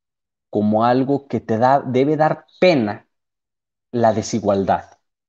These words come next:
No es justo que, que exista este nivel de desigualdad. Eh, al contrario, la desigualdad es positiva, es deseable,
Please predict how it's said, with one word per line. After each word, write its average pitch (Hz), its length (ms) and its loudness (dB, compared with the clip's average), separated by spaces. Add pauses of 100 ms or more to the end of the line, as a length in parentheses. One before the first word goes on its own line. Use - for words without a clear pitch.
(320)
No 143 220 4
es 190 160 2
justo - 720 0
que, - 200 -20
que - 80 -10
exista 131 400 -4
este 135 240 -2
nivel 123 340 2
de 123 120 0
desigualdad. 95 640 -4 (1120)
Eh, 113 720 4
al 117 180 -4
contrario, 123 480 0
la 110 160 -2
desigualdad 107 540 -4
es 127 100 -10
positiva, 95 640 -8
es 98 120 -8
deseable, 101 720 0